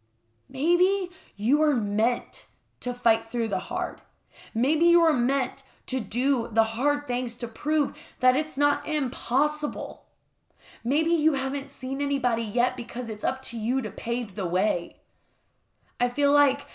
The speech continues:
I am really helping pave the way for women in bigger bodies to run, right? Women in bigger bodies to do things that, you know, maybe you didn't think you could before. As I'm sitting here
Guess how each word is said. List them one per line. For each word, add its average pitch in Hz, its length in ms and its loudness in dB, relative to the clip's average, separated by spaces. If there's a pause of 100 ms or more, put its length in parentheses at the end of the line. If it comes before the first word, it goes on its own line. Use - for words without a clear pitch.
(260)
I 233 120 6
am 247 240 0
really 254 300 2
helping 226 440 -2
pave 208 340 -6
the 202 120 -6
way 190 420 0 (260)
for 196 800 6 (520)
women 233 340 2
in 240 120 0
bigger 226 280 2
bodies 214 520 4
to - 140 -8
run, 180 480 0 (340)
right? 226 240 4
Women 254 240 -2
in 262 120 0
bigger 240 260 -2
bodies 233 500 2 (280)
to 247 140 -4
do 240 300 -4
things 214 420 -4
that, 196 300 -2 (580)
you 254 120 -4
know, 294 120 0
maybe 285 280 0
you 269 160 -2
didn't 269 260 -6
think 262 260 -8
you 254 100 -8
could 254 580 -2 (280)
before. 208 580 0
As 262 200 0
I'm 262 160 0
sitting 285 480 0
here 220 440 2